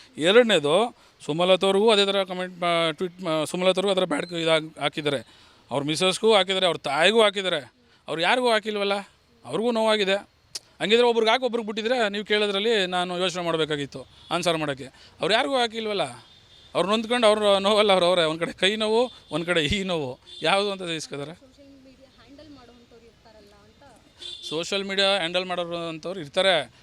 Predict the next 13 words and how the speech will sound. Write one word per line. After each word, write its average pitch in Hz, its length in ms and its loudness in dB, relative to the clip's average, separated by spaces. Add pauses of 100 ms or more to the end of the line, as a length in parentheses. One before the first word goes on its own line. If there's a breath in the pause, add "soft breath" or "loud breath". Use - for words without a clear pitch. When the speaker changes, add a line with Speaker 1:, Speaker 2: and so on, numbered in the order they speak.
(120)
Speaker 1:
But 185 140 -2
ಎಲ್ಲರಿಗೂ 254 460 4
ಈ 254 40 0
ಥರ 240 120 -2
ಮಾಡೋದ್ರಿಂದ 208 480 -2
ಅವ್ರಿಗೆ 202 360 2
ಒಂಥರ 208 200 -2
ದಿಗ್ಭ್ರ-, 190 380 -2
ದಿಗ್ಭ್ರಮೆ 190 360 -2
ಆಗಿದೆ. 165 320 -2
ಯಾರಿಗೆ 185 320 0
ಏನ್ 196 120 2
ಹೇಳೋದು, 175 440 0